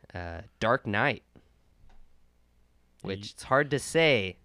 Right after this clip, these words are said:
Speaker 1: that movie sucks, but we'll, we'll find a way.
Speaker 2: It's
Speaker 1: We
Speaker 2: very
Speaker 1: will
Speaker 2: good.
Speaker 1: find a way. Um, and yeah, so keep your ears open.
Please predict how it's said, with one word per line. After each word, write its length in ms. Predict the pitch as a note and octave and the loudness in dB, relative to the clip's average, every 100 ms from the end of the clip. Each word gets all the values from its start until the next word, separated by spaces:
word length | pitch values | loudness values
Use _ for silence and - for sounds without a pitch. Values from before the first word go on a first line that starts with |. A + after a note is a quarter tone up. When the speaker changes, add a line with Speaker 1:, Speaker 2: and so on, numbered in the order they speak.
| _ _ _ _ _ - | _ _ _ _ _ -6
Speaker 1:
that 120 | A2+ | -4
movie 180 | B2+ C3 | -2 -4
sucks, 300 | - D#3+ - | -2 -2 -2
but 140 | G2+ | -4
we'll, 200 | G#2 A#2 - | -2 -4 -6
we'll 160 | A2 A#2 | -8 -6
find 280 | - C3 B2+ | -4 -4 -2
a 60 | |
way. 280 | C3 C#3+ A2 - _ _ _ _ _ _ _ _ - | -2 -2 -4 -8 _ _ _ _ _ _ _ _ -16
Speaker 2:
It's 220 | G#2 - | -14 -12
Speaker 1:
We 120 | F#2 | -10
Speaker 2:
very 140 | G2 G2 | -8 -6
Speaker 1:
will 100 | F2+ | -8
Speaker 2:
good. 140 | F#2+ | -8
Speaker 1:
find 220 | F#2 F#2+ G2+ | -8 -8 -10
a 60 | |
way. 260 | G2+ F#2 F2+ - - _ _ _ - | -12 -10 -12 -18 -20 _ _ _ -2
Um, 320 | A2+ A2+ A2+ | 0 2 0
and 240 | G#2 A#2+ | 0 0
yeah, 140 | C3+ B2+ | 2 2
so 160 | - A#2 | 0 -6
keep 240 | D3 C#3 | -6 -6
your 100 | C3+ | -4
ears 220 | C3+ C3 | -2 -2
open. 380 | C3 B2+ C3+ B2+ | -2 -2 -4 -6